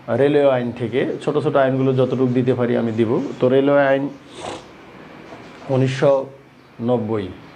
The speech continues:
উনিশশো নব্বই সালে রেলওয়ে আইন। তাহলে রেলওয়ে আইনের, আহ, সূচিটা আমি দিয়ে দিই আপনাদের।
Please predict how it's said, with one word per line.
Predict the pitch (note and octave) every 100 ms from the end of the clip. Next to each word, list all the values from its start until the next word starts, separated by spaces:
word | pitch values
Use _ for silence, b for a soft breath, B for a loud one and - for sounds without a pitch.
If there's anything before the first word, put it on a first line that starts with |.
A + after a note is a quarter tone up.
| - - - -
উনিশশো | A#2 B2+ D3+
নব্বই | C#3+ C3+ C#3+
সালে | C#3 C#3 C3+
রেলওয়ে | C3 C3 C#3
আইন। | C#3+
তাহলে | D#3+ C#3+ C#3+ C#3+
রেলওয়ে | C3+ D3 D#3 E3
আইনের, | E3 E3 D#3+
আহ, | - - - - - - - A#2 -
সূচিটা | B2 F#3 F#3 F3+ F3
আমি | D3+ C#3+
দিয়ে | C3 C3
দিই | B2+ C3
আপনাদের। | A#2+ A#2+ A#2+